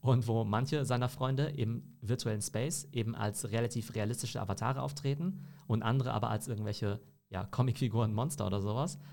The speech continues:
Das heißt, da sind wir ja fast schon in dieser Welt von CryptoPunks und Bored Apes drin. Und allgemein muss man sagen, dass während dem ganzen Video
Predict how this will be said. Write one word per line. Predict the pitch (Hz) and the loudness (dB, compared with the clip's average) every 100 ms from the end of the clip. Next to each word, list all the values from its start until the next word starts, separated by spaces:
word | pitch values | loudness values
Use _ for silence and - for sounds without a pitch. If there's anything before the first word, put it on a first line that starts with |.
| - | -10
Das | - 107 | -4 0
heißt, | 104 104 | 0 2
da | 110 | 0
sind | 113 | 2
wir | 107 | 0
ja | 107 | 0
fast | 113 - | 0 -2
schon | 107 | -2
in | |
dieser | 104 95 | 0 0
Welt | 104 107 | 0 -2
von | 101 98 | -2 -2
CryptoPunks | - 139 110 107 120 143 - - - - | -2 0 0 0 0 -2 -6 -14 -20 -8
und | - 107 - | 0 0 0
Bored | 107 101 | -2 -2
Apes | 120 143 - | 0 -2 -2
drin. | - 123 214 - - _ _ | -2 -2 -2 -8 -18 _ _
Und | - 113 | -6 -2
allgemein | 117 104 117 | 0 0 0
muss | 127 | 0
man | 127 110 | -2 0
sagen, | 113 117 113 | 0 0 0
dass | 107 101 - - | 0 -2 -4 -10
während | - 92 104 110 117 113 - - | -8 0 2 2 2 0 -6 -12
dem | 113 | -4
ganzen | 107 113 - 104 | 0 0 0 0
Video | 123 147 175 | 2 0 0